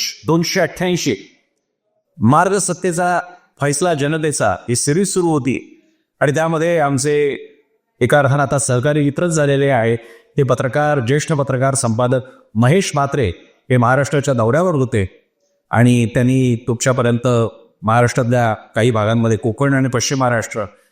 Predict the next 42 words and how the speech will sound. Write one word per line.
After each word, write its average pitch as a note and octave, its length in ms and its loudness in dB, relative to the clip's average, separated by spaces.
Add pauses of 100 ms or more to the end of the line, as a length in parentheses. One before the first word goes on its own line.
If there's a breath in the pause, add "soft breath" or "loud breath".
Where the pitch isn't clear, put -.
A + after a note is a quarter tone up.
(200 soft breath)
या C3 140 4
ठिकाणचा C3+ 440 -2
वृत्तांत C3+ 500 -2
तुमच्यासमोर C3 480 0
आणला A#2+ 320 0 (540)
आणि E3+ 200 2 (320)
आढावा G#3 320 0
घेण्याचा F#3 320 -2
आम्ही E3+ 160 0
प्रयत्न D#3 360 -2
केला D3+ 240 -2
होता. B2+ 240 -2
एक B2+ 160 -2
वेगळा C3 220 0
प्रयोग D3 340 0
या C#3 140 0
निमित्तानं C3+ 320 -4
आम्हाला B2+ 240 -2
करता A#2+ 380 -4
आला G#2+ 200 -2 (480 loud breath)
आणि C3+ 160 2
त्यानंतर D3+ 440 0
ती F#3 80 0
सिरीज G#3 280 -2
चालू F3 160 0
होती F3 380 -2
आणि C#3+ 140 0
मधल्या C3+ 280 0
काळात, C3+ 380 -2
अ, A#2+ 200 2 (120)
बाकीच्या A#2+ 320 -2
सुद्धा C#3+ 240 -2
सगळ्या C#3+ 220 0
गोष्टी C#3 300 -2
होत्या, D3 180 0
त्यामुळे E3 240 -2
बऱ्याच C3 280 0
दिवसांनी C3 320 -2
मी C3 60 0
आपल्या A#2+ 200 -2
समोर A#2+ 280 -6
येतोय. C3+ 260 -2